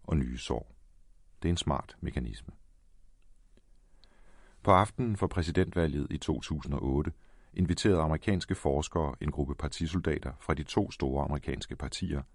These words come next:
Demokraterne og Republikanerne, ind i deres laboratorium. Partisoldaterne blev bænket foran en storskærm,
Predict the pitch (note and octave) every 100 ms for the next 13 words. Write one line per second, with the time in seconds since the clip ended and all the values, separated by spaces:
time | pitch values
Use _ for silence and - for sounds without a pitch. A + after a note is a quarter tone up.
0 | - B1 C2 - D2 C2+ C#2 B1 - C2+
1 | - - - G2 E2 D#2 C#2 - - -
2 | - - F#2+ C#2 C2 B1+ B1+ B1 B1+ -
3 | G#1+ - - - - - - - - -
4 | - - - - - - - D2 - D#2
5 | F#2 D#2 C#2 C2 B1 B1 - C2 C#2 D#2+
6 | C2+ A#1 B1+ - C2+ D2 - C#2+ -